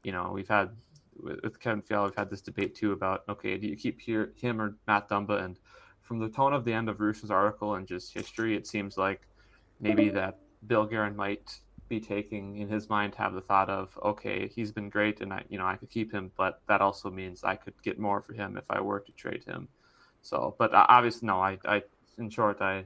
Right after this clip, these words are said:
I don't wanna see him go. I think, uh, he's, uh, I think he's vital. I mean, he's still only twenty-five, twenty-six, so I think he's bi-, pretty vital to the next five, you know, next three, four years of this team's chances of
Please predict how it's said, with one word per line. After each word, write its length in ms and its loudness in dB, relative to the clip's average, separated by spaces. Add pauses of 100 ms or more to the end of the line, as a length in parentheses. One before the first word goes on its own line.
(160)
I 260 0
don't 160 -2
wanna 180 -2
see 120 -16
him 140 -10
go. 200 -4
I 80 -4
think, 320 -12 (140)
uh, 100 -10 (600)
he's, 360 -2
uh, 40 -2
I 60 -6 (200)
think 140 -4
he's 160 -4
vital. 460 4
I 40 -12
mean, 120 -8
he's 120 -10
still 160 2
only 160 0
twenty-five, 520 -2
twenty-six, 580 -6
so 80 -4
I 60 -6
think 200 -10
he's 220 -8 (100)
bi-, 180 -2
pretty 200 -2
vital 340 0
to 140 -20
the 80 -8
next 380 -10 (460)
five, 300 8
you 80 -8
know, 180 -12
next 200 -6
three, 180 0
four 200 -4
years 220 -2
of 60 -12
this 140 -8
team's 340 -10
chances 460 -8
of 140 -10